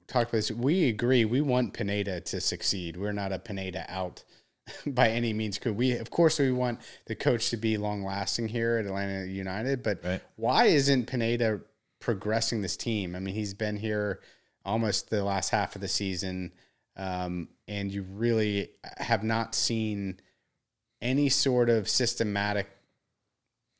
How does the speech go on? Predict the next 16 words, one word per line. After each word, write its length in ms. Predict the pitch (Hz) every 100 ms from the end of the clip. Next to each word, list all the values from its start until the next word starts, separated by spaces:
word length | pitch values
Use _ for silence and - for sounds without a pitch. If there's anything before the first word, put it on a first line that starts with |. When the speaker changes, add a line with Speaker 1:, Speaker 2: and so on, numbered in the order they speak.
| _ _ _
Speaker 1:
you 140 | 110
know, 360 | 98 92 87 78 - _
motive 440 | 107 104 113 107 98
of 140 | 95
this 180 | 95 90
team 300 | - 113 101
of 120 | 90
what 180 | 95 104
it, 200 | 92 -
what 160 | 101 98
it 160 | 95
is 280 | 92 98 90
supposed 480 | - - - 110 -
to 80 | 101
be 120 | 95
becoming. 560 | 90 87 104 98 71